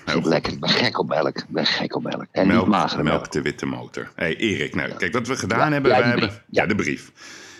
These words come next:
Speaker 1: Ja.
Speaker 2: Dus wij hebben een brief geschreven. Eh, "Beste Mark,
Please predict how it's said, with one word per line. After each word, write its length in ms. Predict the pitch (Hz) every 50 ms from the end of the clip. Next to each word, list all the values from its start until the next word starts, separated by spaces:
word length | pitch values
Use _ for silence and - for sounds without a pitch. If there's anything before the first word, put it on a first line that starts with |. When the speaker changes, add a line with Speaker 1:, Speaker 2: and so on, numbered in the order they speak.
| - - _ - -
Speaker 1:
Ja. 160 | - - - - _ _
Speaker 2:
Dus 140 | - 123 113
wij 160 | 113 139 139
hebben 180 | 135 131 117 107
een 140 | 92 85 80
brief 280 | - 90 123 151 -
geschreven. 920 | - - 147 - - - 143 143 143 143 135 - - 156 185 220 233 233 - _ _
Eh, 180 | - 90 90 85 78
"Beste 300 | 73 127 135 135 - -
Mark, 500 | 85 80 78 87 110 135 160 185 - -